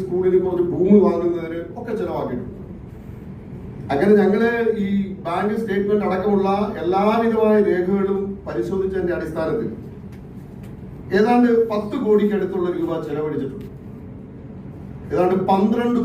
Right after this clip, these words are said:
കോടിയിലധികം രൂപ, കൃത്യമായ കണക്ക് ഇതിനകത്തുണ്ട്, പന്ത്രണ്ട് കോടിയിലധികം രൂപ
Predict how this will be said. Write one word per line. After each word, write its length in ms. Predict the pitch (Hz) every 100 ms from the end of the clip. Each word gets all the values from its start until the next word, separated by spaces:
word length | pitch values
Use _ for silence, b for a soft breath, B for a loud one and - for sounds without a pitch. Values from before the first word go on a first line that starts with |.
| 185
കോടിയിലധികം 640 | 190 196 196 180 170 170 147
രൂപ, 140 | 143 135 127 - -
കൃത്യമായ 320 | 139 180 202 208
കണക്ക് 200 | 202 214 208
ഇതിനകത്തുണ്ട്, 400 | 202 - - - - - - - - - - - - -
പന്ത്രണ്ട് 440 | 175 208 240 247 208 208
കോടിയിലധികം 1160 | 208 208 202 202 - - 190 185 175 185 208 -
രൂപ 160 | 165